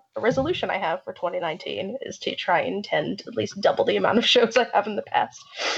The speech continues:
<laughs> Um, but my, my husband's a musician, and he's played in the, the local scene for years, so it's definitely a big part of my life.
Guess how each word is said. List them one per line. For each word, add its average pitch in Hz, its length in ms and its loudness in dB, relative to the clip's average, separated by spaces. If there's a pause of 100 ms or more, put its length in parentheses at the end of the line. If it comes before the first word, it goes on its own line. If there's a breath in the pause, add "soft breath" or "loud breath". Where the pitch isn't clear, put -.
(200)
<laughs> - 200 6 (840 loud breath)
Um, 190 460 4 (920)
but 196 260 6
my, 202 280 2 (120)
my 214 120 0
husband's 214 380 0
a - 20 -8
musician, 180 600 -4 (500)
and 185 140 0
he's 180 200 -6
played 175 340 2
in 170 160 0
the, 160 340 4 (160)
the 170 60 2
local 143 300 0
scene 180 260 -2
for - 120 -2
years, - 420 -2
so - 340 2
it's - 100 -20
definitely - 360 2
a - 40 2
big - 160 0
part - 160 -4
of 208 60 -2
my 196 60 2
life. - 240 2